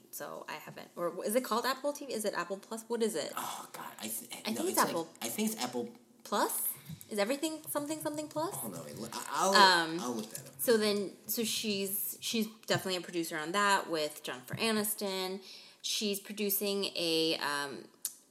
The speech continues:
Speaker 1: T V miniseries called Little Fires Everywhere for Hulu, where it's, that's also based on a book, um, by Ce-, um, by Celeste Ng. It's a very good book.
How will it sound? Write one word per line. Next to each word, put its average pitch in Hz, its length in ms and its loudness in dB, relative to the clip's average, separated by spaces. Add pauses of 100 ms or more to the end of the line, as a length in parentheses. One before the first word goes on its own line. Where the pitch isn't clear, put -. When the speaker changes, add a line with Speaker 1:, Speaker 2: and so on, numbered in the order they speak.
(200)
Speaker 1:
T 208 220 -2
V 190 160 0
miniseries 175 840 -2
called 165 200 -4
Little 160 200 -2
Fires 151 400 -4
Everywhere 165 500 -4
for 156 280 -8 (120)
Hulu, 202 640 4
where 156 400 0
it's, - 220 -4
that's 156 340 0
also 170 300 -2
based 175 280 -2
on 180 120 -4
a 175 40 -8
book, 180 440 -6 (360)
um, 160 200 0
by 151 100 -2
Ce-, 160 260 -8 (100)
um, 143 380 -2 (480)
by 160 140 0
Celeste 147 420 -2
Ng. 135 400 -6
It's - 140 -6
a 143 60 -4
very 127 240 -6
good 127 200 -10
book. 127 360 -6